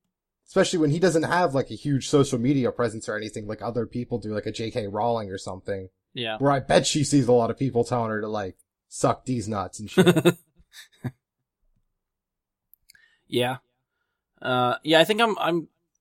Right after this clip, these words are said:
Speaker 2: sort of more in line with you guys. I don't think this is true. I think more because he, I mean, he generally seemed excited to play Batman. And the fact that he was going to come on is,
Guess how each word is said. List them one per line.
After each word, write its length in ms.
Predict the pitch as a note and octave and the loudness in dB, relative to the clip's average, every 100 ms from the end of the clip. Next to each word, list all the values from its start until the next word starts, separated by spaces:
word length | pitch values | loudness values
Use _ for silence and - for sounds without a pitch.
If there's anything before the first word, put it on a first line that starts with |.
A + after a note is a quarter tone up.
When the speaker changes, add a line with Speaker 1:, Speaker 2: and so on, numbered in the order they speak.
| _ _ | _ _
Speaker 2:
sort 220 | - F3 | -4 0
of 60 | D#3+ | 2
more 180 | E3 D#3 | 4 4
in 60 | |
line 140 | D3 C#3+ | 4 0
with 120 | B2+ | -2
you 80 | C3 | 0
guys. 180 | A2+ A#2+ | 0 0
I 60 | |
don't 220 | D3+ - | -4 -4
think 340 | - - F3 F3 | -12 -2 -2 0
this 200 | F#3 F3 | -2 -2
is 140 | E3 | -6
true. 480 | - F#3 F3+ F#3 F3 | -4 2 2 2 0
I 80 | C3 | -2
think 260 | C#3+ C3 | -6 -8
more 220 | C#3+ D3+ D3 | -2 -2 -2
because 580 | D3 D#3 C#3+ C3+ - - _ _ _ | -2 0 0 0 -4 -6 _ _ _
he, 300 | - F#3 B3 | -8 -4 -2
I 80 | D3+ | 2
mean, 140 | F3+ F3+ | 2 4
he 120 | B3+ | 2
generally 400 | A#3+ G#3+ E3 C3+ | 4 4 4 2
seemed 240 | E3 C3+ | 0 0
excited 360 | A#2 D#3 B2 A2 | 2 4 4 2
to 60 | |
play 160 | - A#2 | -4 -4
Batman. 460 | A#2+ A2+ G#2 D2 - _ | -2 -4 -6 -14 -18 _
And 100 | C3+ | -10
the 40 | C3 | 0
fact 200 | D3+ D#3+ | 0 2
that 100 | C#3+ | -2
he 80 | D#3 | 0
was 160 | C3+ | 0
going 260 | - D#3 D#3 | 0 2 0
to 60 | |
come 220 | - D3 C#3 | -2 -2 0
on 260 | C3 B2+ | 0 -2
is, 300 | A#2+ B2 - | -4 -4 -6